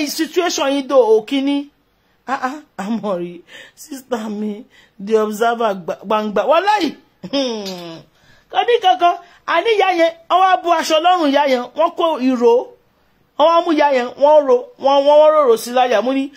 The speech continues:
number one, ẹ kọ́kọ́ fail. Ẹ kọ́kọ́ fail. Ìdí tẹ́ ẹ fẹ́ ni pé kò yẹ kẹ́ ẹ rorò sí ìyá yẹn láyà. Ó yẹ kẹ́ ẹ wọṣọ fún ìyá yẹn. Ṣé bẹ́ẹ̀ lẹ ti help ẹ?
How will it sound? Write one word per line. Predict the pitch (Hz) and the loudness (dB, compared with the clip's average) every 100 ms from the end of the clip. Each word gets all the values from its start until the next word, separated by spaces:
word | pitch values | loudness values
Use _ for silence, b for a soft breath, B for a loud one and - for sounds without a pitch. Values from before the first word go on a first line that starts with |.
| b | b
number | 208 269 262 262 | 0 2 2 2
one, | 294 247 - | 0 -2 -4
ẹ | - | -2
kọ́kọ́ | 262 262 254 | -2 0 -2
fail. | - 240 143 _ _ _ _ _ _ _ _ _ _ _ _ _ _ _ _ _ _ _ _ _ _ - - | -2 -4 -4 _ _ _ _ _ _ _ _ _ _ _ _ _ _ _ _ _ _ _ _ _ _ -20 -12
Ẹ | - 226 | -4 -2
kọ́kọ́ | 277 - | 0 -2
fail. | - 269 190 - _ _ _ b b b | -4 -2 -4 -6 _ _ _ b b b
Ìdí | 247 | -2
tẹ́ | 294 | 0
ẹ | 285 | 0
fẹ́ | 339 302 | 0 -2
ni | 220 | -2
pé | 240 226 | 2 2
kò | 226 | 0
yẹ | 233 254 | -2 0
kẹ́ | 277 | 0
ẹ | 247 | 0
rorò | 277 254 190 | 0 -4 -6
sí | - | -6
ìyá | 208 185 | -6 -6
yẹn | 160 | -6
láyà. | 165 170 - - _ b b | -6 -6 -8 -14 _ b b
Ó | - 294 | -6 0
yẹ | 262 | 0
kẹ́ | 240 247 | 2 0
ẹ | 226 | 2
wọṣọ | 226 - 226 | 0 0 -4
fún | - 262 | -4 -4
ìyá | 208 190 | -2 -2
yẹn. | 143 139 _ _ _ _ _ _ _ _ _ _ _ _ _ _ _ _ | -6 -16 _ _ _ _ _ _ _ _ _ _ _ _ _ _ _ _
Ṣé | - | -4
bẹ́ẹ̀ | 254 294 | 0 2
lẹ | 285 | 0
ti | 254 | 0
help | 277 285 - | 0 0 0
ẹ? | 202 | -4